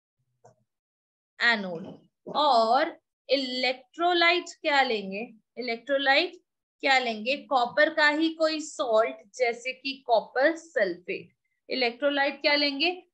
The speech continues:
copper का ही कोई salt जैसे कि copper sulfate। और इन सब से क्या pass करेंगे? electricity।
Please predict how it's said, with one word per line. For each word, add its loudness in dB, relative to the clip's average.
copper 2
का 2
ही -2
कोई 0
salt 2
जैसे -4
कि -6
copper 2
sulfate। -2
और 2
इन -4
सब -2
से -6
क्या 2
pass 2
करेंगे? 0
electricity। -4